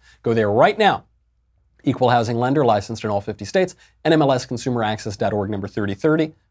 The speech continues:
Rocket Mortgage by Quicken Loans. Push button, get mortgage. Very easy. Speaking of Hollywood,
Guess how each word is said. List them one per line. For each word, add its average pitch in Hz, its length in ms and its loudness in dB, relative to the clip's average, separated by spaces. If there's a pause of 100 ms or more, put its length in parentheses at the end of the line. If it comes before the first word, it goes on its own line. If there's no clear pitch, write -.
(120)
Rocket 139 320 4
Mortgage 175 260 2
by 127 140 0
Quicken 180 260 -2
Loans. 127 400 -2 (260)
Push - 320 -6
button, 143 360 -4 (420)
get 156 160 -2
mortgage. 147 380 -4 (300)
Very 147 260 0
easy. 147 240 -8 (1400)
Speaking 208 540 2
of 135 80 2
Hollywood, 127 640 2